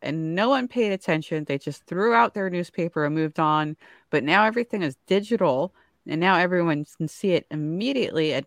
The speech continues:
no one forgets, and it's forefront of everyone's mind. "Hey, that newspaper says the C I A has five hundred U F O documents. It's not just in the trash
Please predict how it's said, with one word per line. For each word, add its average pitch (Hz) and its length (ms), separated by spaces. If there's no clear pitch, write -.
no 160 280
one 226 180
forgets, 147 560
and 139 160
it's - 460
forefront 208 720
of - 140
everyone's 202 580
mind. 147 400
"Hey, 277 260
that 208 220
newspaper 185 600
says 156 420
the 175 100
C 214 260
I 202 120
A 196 360
has 196 200
five 175 320
hundred 214 380
U 233 140
F 262 140
O 320 140
documents. 156 640
It's 165 140
not 214 200
just 247 220
in 233 120
the 226 80
trash 269 400